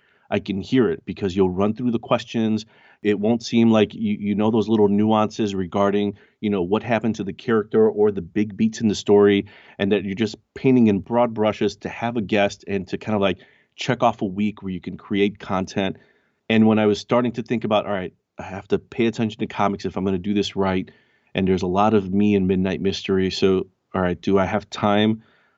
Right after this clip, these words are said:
to book guests, to do the research, to watch a movie, even if we're gonna just make comments on it, but just get beyond, like,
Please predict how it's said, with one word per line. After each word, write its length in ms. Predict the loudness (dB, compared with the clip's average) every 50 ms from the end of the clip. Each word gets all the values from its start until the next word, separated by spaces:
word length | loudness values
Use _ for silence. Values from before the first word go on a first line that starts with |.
| _ _ -6
to 480 | -2 0 2 2 2 0 -2 -4 -6 -12 _ _ _ _ _ _
book 240 | 0 0 0 0 0 0
guests, 440 | 2 2 2 2 -2 -4 -10 -16 -16 -10
to 280 | -6 -2 -2 0 -2
do 220 | -2 2 2 4 4
the 120 | 4 2
research, 560 | 2 2 0 -2 -2 -2 -4 -4 -4 -6 -12 -12
to 360 | -8 -6 -4 -2 -2 -2 -4 -4
watch 400 | -2 0 2 2 2 2 2 2
a 40 |
movie, 340 | 4 6 6 6 4 4 2
even 260 | 2 0 0 0 -2
if 100 | -2 -2
we're 80 | -2 -2
gonna 140 | -2 -2 -2
just 240 | 0 0 0 0 0
make 180 | 0 0 0 -2
comments 440 | -2 0 2 2 2 2 0 -2
on 120 | -4 -4 -4
it, 160 | -4 -6 -8 -12 -20 -20 -20 _ _ 0
but 140 | 0 0 2
just 220 | 0 -4 -2 0
get 180 | 0 -2 -2 0
beyond, 340 | -2 0 0 0 0 0
like, 220 | 0 -2 -4 -4